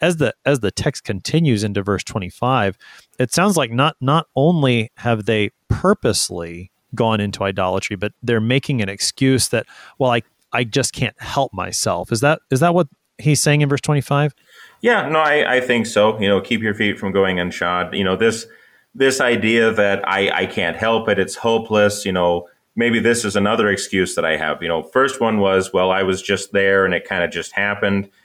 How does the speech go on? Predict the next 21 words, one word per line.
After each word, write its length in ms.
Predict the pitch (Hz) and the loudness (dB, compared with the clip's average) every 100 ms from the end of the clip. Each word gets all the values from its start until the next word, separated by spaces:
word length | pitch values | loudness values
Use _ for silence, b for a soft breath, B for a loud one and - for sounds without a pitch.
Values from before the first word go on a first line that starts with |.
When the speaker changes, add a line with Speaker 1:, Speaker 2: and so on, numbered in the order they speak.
| b | b
Speaker 2:
And 140 | 104 104 | -2 0
now 240 | 104 107 | 2 2
they're 200 | 104 101 | 2 0
kind 180 | 101 104 | 0 -2
of 80 | 95 | -2
saying 420 | - 95 92 90 | -2 -2 0 0
that, 280 | 85 85 82 | 2 0 0
you 60 | 87 | -2
know, 200 | 82 82 | -2 0
"Well, 380 | 78 85 85 - | 0 2 2 0
I 140 | 90 | -2
can't 280 | - 90 85 | -4 -6 -4
help 300 | 104 104 - | 0 0 0
myself, 600 | 95 95 - 90 90 87 | -2 -2 -2 0 0 -2
you 60 | 82 | -6
know, 180 | 80 80 | -4 -2
I'm 300 | 80 82 - | -2 -4 -8
going 260 | 92 87 87 | -4 -2 -2
after 260 | 87 - | -4 -6
these 200 | 85 78 | -12 -8
gods." 400 | 85 80 80 - | -4 -2 -4 -6